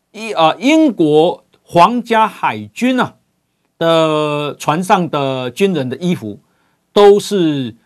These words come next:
香港的，啊，华裔的洗衣工啊，到军舰上去服务，哈，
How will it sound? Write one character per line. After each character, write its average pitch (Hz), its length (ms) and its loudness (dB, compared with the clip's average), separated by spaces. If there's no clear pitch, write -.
香 254 480 -2
港 123 340 -2
的， 131 460 -4
啊， 120 280 0
华 151 360 2
裔 220 200 0
的 131 320 -6
洗 - 240 -12
衣 160 160 -6
工 160 320 0
啊， 117 220 -4
到 160 340 4
军 165 260 -4
舰 151 220 -4
上 127 240 -6
去 117 320 -8
服 107 160 -14
务， 151 240 -2
哈， 117 320 -4